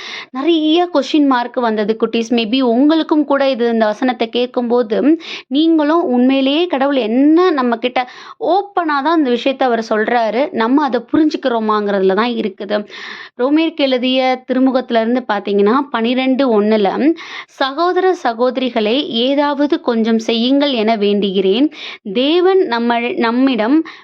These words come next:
மிகுந்த இரக்கத்தை காட்டியிருக்கிறார். உங்கள் சரீரங்களை தேவனுக்கு உயிர்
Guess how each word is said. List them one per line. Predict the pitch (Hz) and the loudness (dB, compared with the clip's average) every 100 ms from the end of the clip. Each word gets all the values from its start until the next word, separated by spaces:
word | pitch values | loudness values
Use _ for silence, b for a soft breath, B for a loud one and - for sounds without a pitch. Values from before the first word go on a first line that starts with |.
| B | B
மிகுந்த | 240 277 349 349 370 | -6 0 2 4 4
இரக்கத்தை | 349 226 247 285 - 302 - 302 302 | 2 0 -2 -2 -4 -6 -4 -4 -4
காட்டியிருக்கிறார். | 220 214 202 247 220 208 - 202 180 240 311 B B B | -4 -4 -6 -8 -6 -6 -4 -2 0 0 -2 B B B
உங்கள் | 233 277 277 269 277 - | -2 2 2 2 -2 -4
சரீரங்களை | 254 240 320 339 339 320 311 302 311 214 | -4 0 2 4 2 2 2 2 0 0
தேவனுக்கு | 214 247 277 285 262 - 311 302 | 0 2 2 2 0 -6 -6 -4
உயிர் | 226 247 285 320 | -2 0 0 0